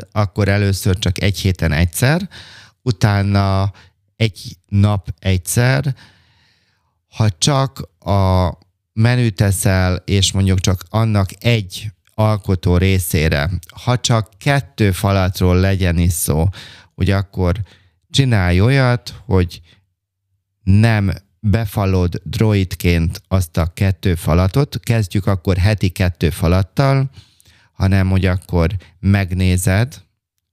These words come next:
hogy a színét, akár meg is szagolhatod, de ez persze feltűnő lehet egy étteremben, de ne foglalkozz vele,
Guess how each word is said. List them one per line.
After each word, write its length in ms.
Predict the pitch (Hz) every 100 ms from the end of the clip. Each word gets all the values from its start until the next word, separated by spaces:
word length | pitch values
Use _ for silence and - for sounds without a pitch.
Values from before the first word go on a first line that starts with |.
| _
hogy 480 | _ - 80 58 - -
a 100 | 123
színét, 800 | - 110 107 101 98 - - - _ _ _ _
akár 400 | 101 92 87 85
meg 180 | 85 87
is 120 | 64
szagolhatod, 960 | - 110 101 101 92 90 87 87 87 -
de 200 | 80 92
ez 160 | 90 90
persze 340 | - 90 92
feltűnő 580 | - 101 95 95 90 90
lehet 280 | 90 87 90
egy 140 | 87
étteremben, 580 | 101 98 95 92 90 85
de 100 | 87
ne 160 | 92 98
foglalkozz 640 | 98 90 87 85 80 90
vele, 340 | 123 117 98